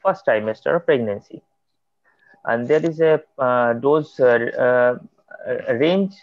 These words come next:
for artemether is five to twenty-four milligram per K G body weight,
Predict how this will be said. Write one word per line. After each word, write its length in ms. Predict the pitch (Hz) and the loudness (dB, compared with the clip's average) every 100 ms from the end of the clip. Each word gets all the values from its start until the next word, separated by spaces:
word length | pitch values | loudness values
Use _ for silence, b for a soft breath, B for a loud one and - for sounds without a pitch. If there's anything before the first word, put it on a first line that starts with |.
| _ - | _ -14
for 200 | - 135 | 0 2
artemether 680 | 120 117 151 147 151 175 | 2 0 -2 -2 -2 0
is 160 | 156 147 | 0 -4
five 300 | 127 131 - | -2 -2 -2
to 80 | 139 | -6
twenty-four 600 | 127 127 127 123 156 160 | -4 -4 -6 -4 -2 0
milligram 500 | 156 147 147 151 143 | -2 -2 -2 -4 -4
per 200 | 143 135 | -4 -4
K 180 | 135 123 | -6 -6
G 160 | 139 | -4
body 320 | 135 135 143 | 0 0 0
weight, 240 | 143 190 | 0 -2